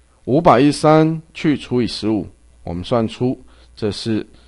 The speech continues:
三十四点二。好，那么P R值，我们这小数部分呢，要无条件舍去，所以呢，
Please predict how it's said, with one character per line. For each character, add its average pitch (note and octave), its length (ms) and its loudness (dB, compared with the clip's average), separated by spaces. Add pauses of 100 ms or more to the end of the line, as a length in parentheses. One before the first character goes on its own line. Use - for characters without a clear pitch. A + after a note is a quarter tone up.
(160)
三 D#3 480 4
十 A2+ 140 -8
四 - 440 -4 (560)
点 E2+ 220 -6 (160)
二。 A#2 180 0 (880)
好， - 140 -20 (680)
那 F#3+ 100 0
么 F#3 60 4
P F#3 160 4
R F3+ 140 6
值， A2 400 -4 (320)
我 G2 100 -6
们 G#2+ 100 -2
这 E3 120 2
小 F2+ 240 0
数 C3+ 140 -6
部 C3 160 -4
分 B2+ 180 2
呢， G#2 440 -2
要 A#2+ 300 4
无 G#2+ 220 -6
条 G2+ 280 -2
件 A#2 340 0
舍 - 240 -14
去， - 300 -10 (760)
所 C3 140 -2
以 A#2+ 60 4
呢， G#2 360 0